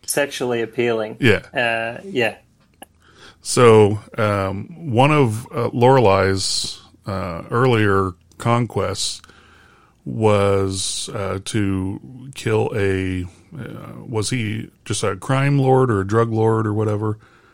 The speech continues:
Speaker 2: Carlos, it wasn't Carlos, it was, um, anyway, somebody that basically she had screwed to death and sent his soul to hell. Well, his, um, the people that hung around with him recognized her hanging out with Alex.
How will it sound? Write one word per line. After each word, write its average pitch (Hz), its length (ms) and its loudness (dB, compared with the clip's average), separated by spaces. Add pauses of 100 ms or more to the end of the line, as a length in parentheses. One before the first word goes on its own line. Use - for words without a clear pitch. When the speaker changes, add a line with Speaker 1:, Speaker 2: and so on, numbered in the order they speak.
(100)
Speaker 2:
Carlos, 120 600 2
it 131 180 -4
wasn't 113 280 -4
Carlos, 92 480 -2
it - 140 -6
was, 95 260 -2
um, 101 460 -4 (1200)
anyway, 98 460 6 (500)
somebody 131 460 4
that 107 200 0
basically 107 640 2 (360)
she 113 260 0
had 101 220 0
screwed 110 340 0
to 123 80 -2
death 101 440 2 (880)
and 95 680 0 (180)
sent 113 240 2
his 101 120 0
soul 127 260 4
to 101 80 4
hell. 95 280 0
Well, 101 200 0
his, 95 800 -2 (160)
um, 95 480 -10 (720)
the 120 60 -16
people 113 280 0
that 98 80 0
hung 107 160 0
around 110 300 2
with 104 120 0
him 92 160 -2
recognized 98 760 -2
her 87 220 -6
hanging 95 280 -4
out 92 160 -6
with 101 120 -8
Alex. 95 580 -6